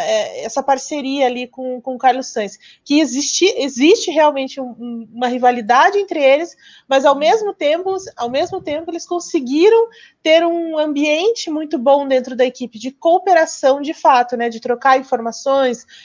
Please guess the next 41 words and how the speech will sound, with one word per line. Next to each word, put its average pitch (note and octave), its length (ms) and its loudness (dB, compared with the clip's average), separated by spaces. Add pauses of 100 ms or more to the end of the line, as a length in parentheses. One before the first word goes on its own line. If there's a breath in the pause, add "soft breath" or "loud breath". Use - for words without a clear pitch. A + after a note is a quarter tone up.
(120)
de A#3 120 -8
trocar B3 460 4
acerto, C4+ 760 0 (240 soft breath)
de B3 100 -6
entender C#4 520 0
o E4 40 0
que E4 80 -16
tava C#4+ 180 4
acontecendo C4+ 500 -4
com B3+ 140 -8
o A#3 40 -12
carro, C#4 380 4
e D#4 80 -4
em E4+ 100 -6
corrida D#4 460 2
ele E4 120 -2
foi E4+ 360 0
melhorando, D#4 720 0 (320 soft breath)
né, C4 240 4
ele A#3+ 300 2
abre C#4 340 2
o - 60 -8
campeonato B3 760 -4
com A3+ 200 -12
pódio B3+ 580 2
ano A#3 120 -6
passado C4 580 2
e B3 40 -10
tudo A#3 180 -18
mais, C4 320 -6
mas, C4+ 320 -6 (260 soft breath)
é, A3+ 240 2
ele A#3+ 140 2
sofre D4+ 480 4
uma D#4 140 -2
queda C#4 280 0
de B3 140 -8
rendimento B3 600 -2
e - 20 2
depois F4 300 -2
consegue, D4+ 640 -2